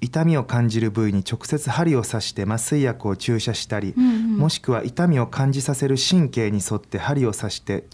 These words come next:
Speaker 1: 麻酔薬を注射する方法です。
Speaker 2: お、神経に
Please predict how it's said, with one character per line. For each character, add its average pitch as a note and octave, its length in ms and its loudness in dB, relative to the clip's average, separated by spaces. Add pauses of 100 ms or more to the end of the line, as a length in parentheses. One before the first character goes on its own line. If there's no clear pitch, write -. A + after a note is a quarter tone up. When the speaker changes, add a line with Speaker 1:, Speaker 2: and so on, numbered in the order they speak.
(160)
Speaker 1:
麻 A2 100 -2
酔 D#3+ 200 0
薬 A#2 260 -2
を G2+ 80 -2
注 B2+ 200 0
射 B2 140 -2
す B2 140 -2
る A2+ 80 0
方 A2 220 -2
法 G2+ 200 -6
で F#2+ 120 -6
す。 - 240 -12
Speaker 2:
お、 D#3 260 -6 (160)
神 C4 320 2
経 F#3 240 0
に D3 340 -2